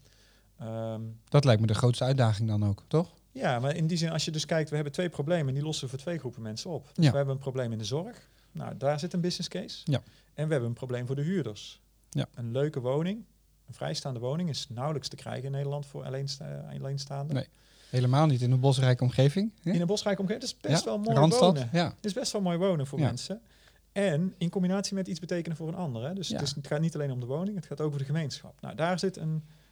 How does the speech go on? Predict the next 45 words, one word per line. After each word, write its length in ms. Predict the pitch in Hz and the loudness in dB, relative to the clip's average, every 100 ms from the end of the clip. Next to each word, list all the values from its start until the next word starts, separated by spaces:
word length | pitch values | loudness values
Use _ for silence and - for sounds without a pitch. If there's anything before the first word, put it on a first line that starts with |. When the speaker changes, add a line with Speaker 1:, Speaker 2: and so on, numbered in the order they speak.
| _ | _
Speaker 1:
waarde. 440 | 123 135 113 107 101 _ | -2 -2 -2 -6 -14 _
Mensen 400 | 139 143 - 127 | -8 -6 -6 -6
willen 240 | 147 165 | -4 -4
daar 260 | 143 143 143 | -2 -2 -2
een 120 | 135 | -2
huur 200 | 127 147 | -2 -4
voor 140 | 120 - | -6 -12
betalen. 380 | - 104 - - | -14 -14 -12 -8
Speaker 2:
Ja. 160 | 156 - - _ _ _ _ - | -8 -8 -18 _ _ _ _ -10
Speaker 1:
Eh, 100 | 117 | -4
zorgorganisaties 800 | 208 202 190 165 165 160 143 | -2 0 0 0 -2 -6 -6
willen 220 | 160 151 - | -4 -2 0
ook 180 | 185 | -2
echt 400 | - - 151 - | -4 -10 -10 -10
wel 240 | 143 143 143 | -4 -2 -2
betalen, 540 | 131 - 170 165 180 | -4 -6 -4 -2 -4
steeds 320 | 180 139 135 139 | -4 -4 -4 -4
meer, 360 | 165 196 202 _ _ _ - | -4 -4 -6 _ _ _ -20
voor 380 | 113 127 160 160 | -10 -4 -2 0
die 100 | 139 | -2
gemeenschap. 580 | 139 156 170 - 113 - | -2 -2 -2 -4 -6 -6
Omdat 220 | 139 139 | -4 -4
ze 100 | - | -4
zien 220 | 117 165 | -2 -2
dat 180 | 131 123 | -4 -4
ze, 240 | - 123 123 _ _ _ _ _ - | -4 -6 -8 _ _ _ _ _ -12
ze 120 | - | -6
hebben 180 | 147 135 | -4 -4
gewoon 140 | 127 | -4
geld 260 | 127 131 - | -2 -2 -2
over, 460 | 196 165 117 156 - | 0 0 0 -6 -10
dat 80 | - | -8
klinkt 200 | 139 135 | -8 -4
raar, 380 | 107 135 180 - _ _ _ | -6 -6 -8 -16 _ _ _
maar 100 | - | -6
ze 60 | 135 | -2
hebben 120 | 147 | -2
vacatures 540 | 139 139 - 185 160 - | -2 -4 -2 -2 -2 -4
staan 240 | 117 110 | -6 -6
die 100 | 113 | -2
ze 80 | 127 | 4
Speaker 2:
Ja, 60 | |
Speaker 1:
niet 100 | 110 | 4
op 100 | 107 | 2
kunnen 120 | - | -2